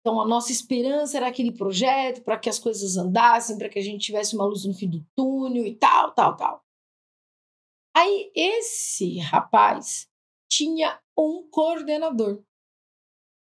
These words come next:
Estava trabalhando ali junto com ele nesse projeto.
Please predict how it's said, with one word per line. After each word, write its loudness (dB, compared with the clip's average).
Estava 0
trabalhando -2
ali -4
junto -6
com -4
ele -6
nesse -8
projeto. -4